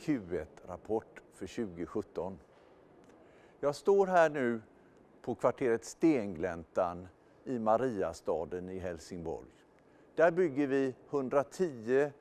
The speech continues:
attraktiva hyreslägenheter i ett nytt attraktivt bostadsområde. Så det känns väldigt roligt att stå just här idag. En viktig händelse under kvartalet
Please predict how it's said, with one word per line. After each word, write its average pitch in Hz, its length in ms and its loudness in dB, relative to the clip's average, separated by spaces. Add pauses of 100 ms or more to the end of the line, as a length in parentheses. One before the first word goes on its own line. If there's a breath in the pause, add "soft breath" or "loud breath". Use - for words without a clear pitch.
(160)
attraktiva 113 840 0
hyreslägenheter 92 1300 -2 (320 loud breath)
i 139 140 0
ett - 140 -4
nytt 156 560 -4
attraktivt 98 960 -4
bostadsområde. 78 960 -6 (460 soft breath)
Så 123 100 -8
det 110 100 -4
känns 110 400 -4
väldigt 110 500 0
roligt 98 400 -4
att 92 140 -10
stå 90 240 -6
just 87 220 -8
här 92 380 -4
idag. 71 320 -10 (800)
En 123 200 -2
viktig 156 420 2
händelse 101 920 4
under 98 280 0
kvartalet 90 840 -2